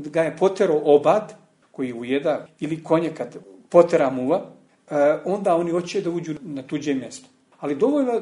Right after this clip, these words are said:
da im sa vrata drekne, da im podvikneš i da vidiš kako se on sam prestroji sa tog pogrešnog mjesta i stane na svoje mjesto.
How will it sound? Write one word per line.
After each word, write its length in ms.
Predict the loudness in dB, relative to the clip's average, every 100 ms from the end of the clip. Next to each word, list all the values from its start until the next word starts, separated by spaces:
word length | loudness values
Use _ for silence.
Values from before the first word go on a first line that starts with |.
| -6
da 160 | -4
im 240 | -4 -4 -10
sa 180 | -8 -4
vrata 760 | 4 6 6 2 0 -4 -6 -18
drekne, 600 | -2 4 4 2 -8 -18 _ _ -6
da 80 |
im 140 | -4 -2
podvikneš 840 | 4 4 2 -6 -12 -14 -16 -18 _ _ _
i 180 | -12 -10
da 260 | -10 -2 0
vidiš 320 | 4 4 4
kako 220 | 2 0 0
se 140 | 2
on 120 | 2
sam 360 | 4 4 4 2
prestroji 520 | 0 0 0 0 0
sa 200 | 0 -4
tog 240 | -2 -4 0
pogrešnog 520 | -2 -2 -6 -6 -8
mjesta 400 | -4 -4 -4 -8 -10 -20 -20 -12
i 100 | -12
stane 300 | -2 0 0
na 80 | -4
svoje 280 | -2 -2
mjesto. 320 | -2 -10 -18